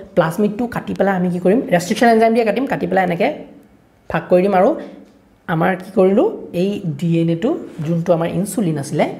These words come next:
ইনচুলিনটো ইয়াত লগাই দিলোঁ। তো এতিয়া এই প্লাজমিডটো কি হ'ল? এইটো এটা recombinant plasmid হ'লনে? কাৰণ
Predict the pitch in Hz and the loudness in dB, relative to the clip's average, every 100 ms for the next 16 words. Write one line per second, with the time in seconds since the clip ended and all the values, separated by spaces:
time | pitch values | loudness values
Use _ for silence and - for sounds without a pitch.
0 | 170 160 - 160 156 156 233 160 147 123 | -4 -4 -2 -2 -2 -2 -2 -4 -4 -6
1 | 113 113 113 - 214 214 - 202 - 302 | -6 -8 -10 -4 -2 -2 -2 -2 2 0
2 | - 233 285 277 247 233 247 262 247 175 | 0 -2 0 2 0 0 -4 -2 0 0
3 | 151 196 202 220 165 170 202 208 220 226 | 0 0 2 2 0 -2 -2 0 0 0
4 | 220 214 214 226 220 214 285 - - - | 0 -2 -2 -2 -2 -2 -4 -8 -16 -20
5 | - _ _ _ _ _ _ _ - 208 | -20 _ _ _ _ _ _ _ 0 2